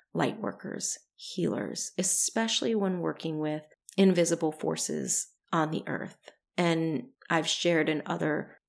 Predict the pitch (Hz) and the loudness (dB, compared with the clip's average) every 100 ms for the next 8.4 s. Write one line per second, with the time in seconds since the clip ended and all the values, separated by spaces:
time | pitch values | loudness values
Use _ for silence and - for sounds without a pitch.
0 | - 180 175 165 170 165 156 156 160 156 | -2 0 2 0 2 2 2 0 -4 -4
1 | - _ - 233 233 247 208 185 170 151 | -8 _ -2 2 4 4 4 4 2 -2
2 | 151 151 147 147 - _ _ 185 180 175 | 0 2 2 0 -10 _ _ 4 6 4
3 | 170 - _ _ _ - 175 185 170 170 | -2 -10 _ _ _ -6 2 2 4 4
4 | 165 160 160 160 160 - 170 - 165 165 | 6 4 2 -2 -2 -2 -4 -4 -4 -2
5 | 160 165 - 170 156 - 170 139 - - | -4 -6 -4 -4 -2 -2 -2 -2 -4 -6
6 | - - - - - - 165 156 160 156 | -6 -10 -12 -16 -6 0 0 0 -2 -4
7 | - 170 180 190 190 - 170 170 165 - | -4 -4 0 0 0 0 0 2 0 0
8 | 160 151 170 - | -2 -4 -6 -12